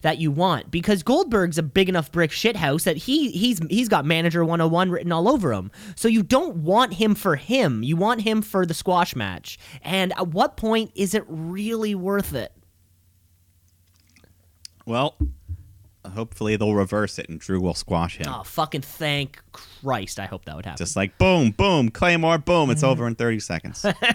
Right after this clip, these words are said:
Speaker 1: <laughs> Fingers crossed it was.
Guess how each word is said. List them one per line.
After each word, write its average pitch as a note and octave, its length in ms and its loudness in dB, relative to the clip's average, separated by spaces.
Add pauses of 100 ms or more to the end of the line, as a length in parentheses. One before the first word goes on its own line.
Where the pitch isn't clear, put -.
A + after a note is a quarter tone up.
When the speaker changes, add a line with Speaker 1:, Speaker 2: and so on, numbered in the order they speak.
(220)
Speaker 1:
<laughs> A#3+ 500 -12
Fingers F4+ 440 2
crossed A3+ 460 2
it G#3 100 2
was. G3 640 2